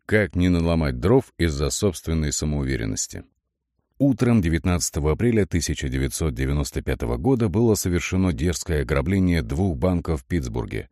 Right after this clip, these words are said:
штат Пенсильвания, С Ш А. Камеры видеонаблюдения зафиксировали лицо преступника. Записи были показаны в ближайшем выпуске новостей,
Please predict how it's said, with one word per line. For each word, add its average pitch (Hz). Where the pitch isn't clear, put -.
штат -
Пенсильвания, 73
С -
Ш 65
А. 50
Камеры 101
видеонаблюдения 78
зафиксировали 107
лицо 78
преступника. -
Записи 117
были 92
показаны 85
в 67
ближайшем 73
выпуске -
новостей, 67